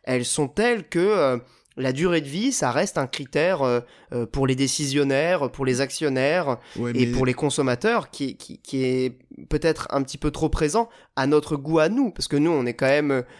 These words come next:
Speaker 1: des joueurs passionnés qui avaient envie de jouer à plein de choses, qui avaient envie de tester plein de choses. Euh, pour le, le consommateur, euh, qui, euh, s'achète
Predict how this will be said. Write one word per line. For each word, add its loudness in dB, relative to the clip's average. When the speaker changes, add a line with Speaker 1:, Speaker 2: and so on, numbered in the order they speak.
Speaker 1:
des -2
joueurs 2
passionnés -2
qui -2
avaient 0
envie -2
de -12
jouer 0
à 0
plein -2
de -4
choses, -2
qui -6
avaient 0
envie -2
de -20
tester -4
plein -2
de -4
choses. -2
Euh, 2
pour -2
le, 4
le 0
consommateur, 2
euh, 0
qui, -4
euh, 0
s'achète -4